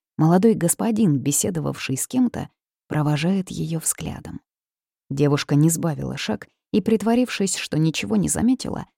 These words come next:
покинула подземелье. Сказать, что отношения между Цзи Юньхэ и Линь Хаоцином были натянутыми, значит ничего не сказать.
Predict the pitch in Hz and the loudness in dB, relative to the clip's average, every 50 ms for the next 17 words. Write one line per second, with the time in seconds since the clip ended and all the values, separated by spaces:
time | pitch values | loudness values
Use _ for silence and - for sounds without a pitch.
0 | _ _ _ _ - 151 143 - - 185 190 180 165 160 151 - 147 143 147 160 | _ _ _ _ -8 -8 -8 -2 2 2 4 4 2 0 -2 -4 -4 -6 -4 -4
1 | 151 151 160 - - - - - - - _ _ _ _ _ _ _ _ _ _ | -2 -2 -2 -2 -2 -4 -8 -12 -14 -18 _ _ _ _ _ _ _ _ _ _
2 | _ _ _ _ _ _ _ - - - 147 139 139 143 135 - - - - 143 | _ _ _ _ _ _ _ -8 -4 0 0 2 2 2 0 0 -4 -4 0 0
3 | 139 143 - 139 139 - - 175 175 175 165 160 151 147 143 147 151 147 139 135 | 0 2 2 2 2 2 2 2 2 4 4 4 4 4 4 4 4 2 0 0
4 | 143 143 - - - - 165 180 156 147 147 147 143 - - - 208 208 185 156 | -2 -4 -2 -4 -4 -2 0 0 0 2 2 2 0 0 -2 -2 -2 0 0 -2
5 | 151 143 143 151 175 180 160 - - - - 156 151 - - - 226 208 165 147 | -2 -2 -2 0 0 0 0 -2 -2 -2 -2 -2 -2 -2 0 2 2 4 4 2
6 | 143 143 180 180 156 151 147 147 - 247 254 220 180 - - 127 127 - - _ | 2 0 0 0 2 0 0 0 0 0 0 0 0 -2 -4 -4 -6 -6 -10 _
7 | _ _ _ - 135 143 165 170 165 - - 160 151 - 135 165 202 220 - - | _ _ _ -2 2 4 4 4 4 2 -2 -4 -2 0 2 2 2 2 0 -2
8 | - 185 175 165 147 131 123 - - - - - - - - - _ - - | -6 -6 -4 -4 -4 -4 -4 -6 -8 -8 -10 -12 -12 -12 -14 -16 _ -20 -20